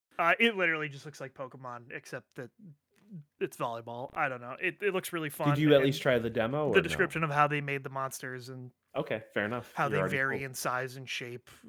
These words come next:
Speaker 1: is, is pretty neat.
Speaker 2: Okay,
Speaker 1: Um,
Speaker 2: cool.
Speaker 1: there were a bunch of other games in that.
Speaker 2: Sure.
Speaker 1: One of them, I can't, I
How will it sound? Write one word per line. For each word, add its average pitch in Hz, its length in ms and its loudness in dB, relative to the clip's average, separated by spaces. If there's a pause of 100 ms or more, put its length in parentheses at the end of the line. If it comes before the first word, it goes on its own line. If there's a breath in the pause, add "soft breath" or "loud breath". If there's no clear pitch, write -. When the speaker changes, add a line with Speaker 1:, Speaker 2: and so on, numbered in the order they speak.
Speaker 1:
is, 151 340 -12
is - 180 -12
pretty - 280 -18
neat. 127 220 -18 (200)
Speaker 2:
Okay, 208 260 -4
Speaker 1:
Um, 185 140 -12
Speaker 2:
cool. 151 80 -14 (1120 loud breath)
Speaker 1:
there 196 120 10
were 240 180 6
a 208 100 8
bunch 156 400 0
of 156 100 0
other 147 220 2
games 165 340 -2
in 175 120 -4
that. 170 220 4
Speaker 2:
Sure. - 160 -2
Speaker 1:
One 170 140 0
of 190 100 -4
them, 196 240 2
I 147 140 0
can't, 170 300 -4
I 143 80 -2